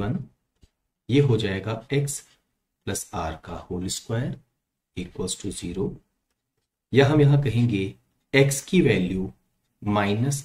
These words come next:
R के equal है। याद रखिए ए वन की value zero नहीं होनी चाहिए, otherwise ये expression हमारा quadratic equation जो है वो नहीं रहेगी अगर हम ए वन की value zero put करेंगे। So A one cannot be zero,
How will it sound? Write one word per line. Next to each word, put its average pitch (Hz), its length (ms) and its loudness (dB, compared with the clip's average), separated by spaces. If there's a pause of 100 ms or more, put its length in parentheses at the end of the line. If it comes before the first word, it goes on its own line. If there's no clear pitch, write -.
R 90 200 -4
के 98 120 -6
equal 104 240 -6
है। 120 80 -2
याद 98 220 0
रखिए 127 340 -4
ए 101 120 0
वन 113 180 0
की 120 120 -6
value 104 200 0
zero 95 240 -4
नहीं 92 280 -4
होनी 98 220 -4
चाहिए, 107 420 -2 (560)
otherwise 117 560 4 (320)
ये 123 220 6
expression - 480 -2
हमारा 101 360 -2
quadratic 110 460 -2 (200)
equation 117 460 0
जो 107 140 0
है 104 80 -4
वो 104 120 -2
नहीं 92 220 -4
रहेगी 90 380 -6
अगर 107 180 0
हम 120 120 4
ए 95 80 0
वन 92 180 -2
की 98 100 -6
value 90 220 -2
zero 98 220 -4
put - 200 -10
करेंगे। 107 420 -2 (380)
So - 180 -4
A 135 160 10
one 185 200 6
cannot 120 320 4
be 104 120 0
zero, 92 320 -2